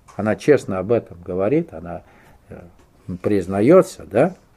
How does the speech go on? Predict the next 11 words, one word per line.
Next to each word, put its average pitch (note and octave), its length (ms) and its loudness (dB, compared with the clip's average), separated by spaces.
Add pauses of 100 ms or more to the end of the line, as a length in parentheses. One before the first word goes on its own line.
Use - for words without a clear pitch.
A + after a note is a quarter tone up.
(680)
Это, C3 240 4
безусловно, E3 720 6
явилось D3 440 6
следствием C#3+ 640 4
практики D3 600 2
этих A#2 320 0
модных C3+ 560 2 (200)
на G#2 120 0
Востоке A2 500 2
медитаций, G#2+ 920 0
восходящих, A2+ 840 0